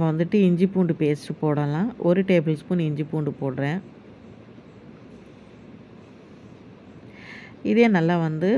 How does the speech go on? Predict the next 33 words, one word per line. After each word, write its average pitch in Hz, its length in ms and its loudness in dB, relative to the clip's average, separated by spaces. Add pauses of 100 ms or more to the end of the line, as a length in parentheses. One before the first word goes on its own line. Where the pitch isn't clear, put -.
பச்சை 170 360 -2
வாடை 160 260 0
போற 156 300 -4
வரைக்கும் 147 400 -2
வதக்கிக்கலாம். 147 720 -4 (100)
இந்த 165 180 -4
பச்சை 170 360 -2
வாசம் 160 380 -2
போகும்ல, 143 520 -4
அது, 139 220 -6
அது 160 220 -2
வரைக்கும் 160 300 -2
நம்ம 147 160 -2
வதக்கலாம். 139 520 -4 (440)
இந்த 170 220 -2 (120)
இஞ்சி 190 280 2
பூண்டு 170 300 0
வந்து 143 260 -2
நல்லா 151 300 0
ஃப்ரை 147 280 -2 (100)
ஆகணும். 143 440 -2 (220)
அப்ப 165 200 -8
தான் 165 200 -2
இந்த 156 220 -2
பிரியாணி 147 440 -2
நல்லாயிருக்கும். 143 640 -4 (420)
எல்லாமே 180 400 4
நல்லா 165 280 4
ஃப்ரை 156 260 0 (100)
ஆனதுங்க 147 460 -2 (200)
பிரியாணி 151 440 -2
டேஸ்ட்டு 147 380 -4
கொடுக்கும். 151 420 -6